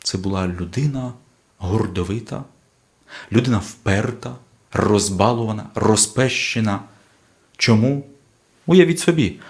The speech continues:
одна дитина у сім'ї, вісім няньок. Ну, можна зрозуміти чому.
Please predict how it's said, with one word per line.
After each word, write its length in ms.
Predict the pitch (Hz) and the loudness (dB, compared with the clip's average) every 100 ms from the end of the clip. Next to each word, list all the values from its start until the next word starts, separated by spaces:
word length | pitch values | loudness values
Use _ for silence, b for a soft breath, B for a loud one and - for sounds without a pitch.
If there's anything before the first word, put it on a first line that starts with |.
| B | B
одна 500 | - 127 120 156 202 | 6 6 6 4 4
дитина 460 | 170 160 165 170 147 | 2 2 2 2 2
у 80 | 127 | 0
сім'ї, 560 | - 123 127 185 185 - - | 0 0 0 0 -2 -8 -12
вісім 500 | 90 123 147 127 113 | -4 0 0 0 -2
няньок. 340 | 92 80 76 - - _ _ _ _ _ _ _ _ _ _ | -2 -4 -10 -18 -20 _ _ _ _ _ _ _ _ _ _
Ну, 240 | 139 151 - - _ _ _ - _ _ _ _ _ B B B B B B | -6 -6 -6 -16 _ _ _ -20 _ _ _ _ _ B B B B B B
можна 240 | 123 117 | 0 2
зрозуміти 500 | 98 98 95 95 90 | 0 -2 -2 -2 -4
чому. 320 | 90 - 80 | -6 -8 -8